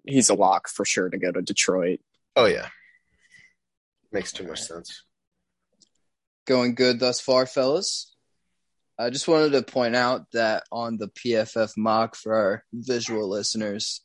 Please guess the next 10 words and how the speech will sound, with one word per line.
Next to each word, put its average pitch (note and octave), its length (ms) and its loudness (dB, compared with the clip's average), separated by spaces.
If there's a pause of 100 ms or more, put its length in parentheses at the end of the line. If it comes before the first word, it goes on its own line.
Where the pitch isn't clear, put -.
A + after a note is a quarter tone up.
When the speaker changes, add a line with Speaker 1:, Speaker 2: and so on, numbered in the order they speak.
(300)
Speaker 3:
or F#2+ 280 -4 (580)
whatever, G#2+ 520 0 (480)
it C3 140 0
says F3 320 6
that C#3+ 240 4
the B2+ 260 4
Texans B2 520 0
need A2+ 300 0
every A2 360 0
position. E2+ 640 -10